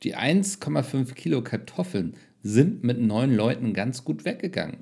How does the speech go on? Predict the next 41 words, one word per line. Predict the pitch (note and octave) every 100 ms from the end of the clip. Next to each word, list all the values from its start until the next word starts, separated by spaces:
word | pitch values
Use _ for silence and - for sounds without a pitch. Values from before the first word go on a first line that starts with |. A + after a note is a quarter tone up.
| -
Bevor | A2+ A2 - G3
ihr | D3
euch | B2 A#2+
jetzt | A2+ -
fragt, | G#2+ G#2+ -
wie |
neun | G#2+ A2+ C#3+ C3+
Leute | C3 D3+ -
an | - -
einem | A2 C#3 B2
Raclette-Grill | A2 A2+ G2 - G2 G#2
gegessen | G2 F#2+ G#2+ F#2
haben, | F2 F#2 - - -
mach | - A#2
ich | A#2+
nicht. | F2+ F2
Ich | -
gehe | A#2+
davon | A2+ A2
aus, | G2+ G2+
dass | G#2 G2
ihr | F#2
zwei | - G2+
hattet. | F2+ E2+ B2 - - - - _
Ähm, | - G2+ G2+ G2+ - - _
haben | - E3 E3+
wir | G#2+ F2
nicht. | - - - - _
Zwei | - - G#3
von | D3
uns | A2+ G#2
haben | G#2+ G#2 G#2
Nudeln | C3 B2
mit | A2 G#2+
Frühstücksrollen | - - - F#2 F#2+ G2 G#2
und | F#2
den | F#2+
ganzen | F#2 F#2+ G#2
Beilagen | F#2 F#2+ G2+ F2
gegessen. | F2 - F2
Was? | F#2 A#2+ -